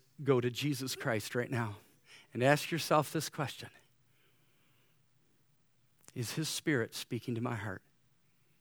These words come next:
about wanting a relationship with me? Do not base that decision on all kinds of nice people. You base the decision on the fact that you see Jesus Christ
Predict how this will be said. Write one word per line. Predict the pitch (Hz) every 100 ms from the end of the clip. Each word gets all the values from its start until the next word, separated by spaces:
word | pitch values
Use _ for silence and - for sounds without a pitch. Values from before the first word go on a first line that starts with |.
| _ _ _ _ _ _ - -
about | 120 123 113 113 - - _ _ _ _ _ _ _ _ _ _ _ _ _ _ _ -
wanting | 117 117 117
a | 117
relationship | 107 104 101 107 - -
with | 101
me? | - - - _ _ _ _ _ _ _ - - - _
Do | 139
not | 127 165 160
base | 185 185
that | 175 170
decision | 175 - 165 139 135
on | 120 -
all | 147
kinds | 165 - 170 143
of | 120
nice | 135 139
people. | - 120 107 - _ _ _ _ _ - - -
You | 127 120
base | 160 226 -
the | 135
decision | 120 - 139 135 135
on |
the | 123
fact | - 147 143
that | 156
you | 135
see | - 147
Jesus | 120 131 117 127
Christ | - 151 135 -